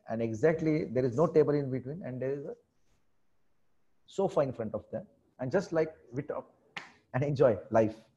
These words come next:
in our clinics." So if the child was in front of, he said,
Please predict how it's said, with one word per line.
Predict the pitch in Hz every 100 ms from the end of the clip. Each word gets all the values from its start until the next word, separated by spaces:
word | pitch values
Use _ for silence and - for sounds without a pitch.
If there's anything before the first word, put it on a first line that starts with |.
| -
in | 143
our | 117
clinics." | 107 107 98 - _ _ _ _ _
So | - 170
if | 175
the | 180 180
child | 185 165 170
was | 180
in | 165 160
front | 160 143
of, | 135 - -
he | 175
said, | 208 156